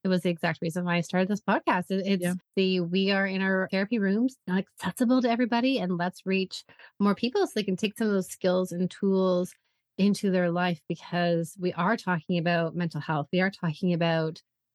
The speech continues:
Speaker 1: how do we live a meaningful life? Okay, I'm gonna transition into this personalization thing. So what does that look like? Let's just even paint a picture. How does that show up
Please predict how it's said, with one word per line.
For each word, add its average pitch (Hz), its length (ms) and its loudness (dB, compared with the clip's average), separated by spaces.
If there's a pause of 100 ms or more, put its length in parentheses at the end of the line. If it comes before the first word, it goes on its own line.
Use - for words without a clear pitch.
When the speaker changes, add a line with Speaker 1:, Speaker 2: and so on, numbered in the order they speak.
(100)
Speaker 1:
how 185 60 -2
do 208 80 2
we 208 180 2
live 180 600 2 (220)
a 170 40 -4
meaningful 170 720 0
life? 156 340 -2 (460)
Okay, 190 180 0
I'm 180 40 0
gonna 190 140 0
transition 226 880 2 (520)
into 185 560 2
this 180 480 -2
personalization 185 1200 -2
thing. 160 420 -4 (100)
So 185 640 2 (140)
what 277 140 -2
does 440 120 -6 (140)
that 320 140 0
look 202 500 2
like? 165 260 -6
Let's 208 180 -2
just 302 140 -2
even 311 220 2
paint 208 300 -2
a 196 80 0
picture. 165 880 -4
How - 160 -6
does 262 120 2
that 262 140 0
show 196 260 2
up 175 180 0